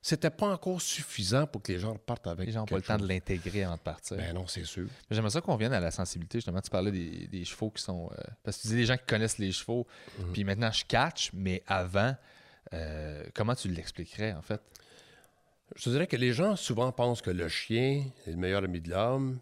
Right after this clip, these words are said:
Speaker 1: puis c'est la, l'animal le, le plus proche de nos sentiments. Non. Euh, oui, il, oui, il l'est.
Speaker 2: Très proche.
Speaker 1: Mais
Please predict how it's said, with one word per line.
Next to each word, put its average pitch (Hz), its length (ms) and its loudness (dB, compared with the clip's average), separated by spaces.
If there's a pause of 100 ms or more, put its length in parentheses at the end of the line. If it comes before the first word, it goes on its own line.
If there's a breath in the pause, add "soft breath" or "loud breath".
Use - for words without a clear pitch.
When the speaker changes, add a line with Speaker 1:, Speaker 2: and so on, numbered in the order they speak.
(160)
Speaker 1:
puis 85 100 -8
c'est - 180 -2
la, 82 280 0
l'animal 90 520 0
le, 85 300 -2
le 82 140 -4
plus - 280 -8 (380)
proche 107 300 0
de 95 80 -2
nos 87 160 -4
sentiments. 101 680 -2
Non. 101 240 -2 (1080 loud breath)
Euh, 90 120 0
oui, 90 440 0 (100)
il, 80 380 -12
oui, 98 160 0 (120)
il 85 180 -8
l'est. 135 300 2
Speaker 2:
Très - 200 -6
proche. - 240 -2
Speaker 1:
Mais 104 240 2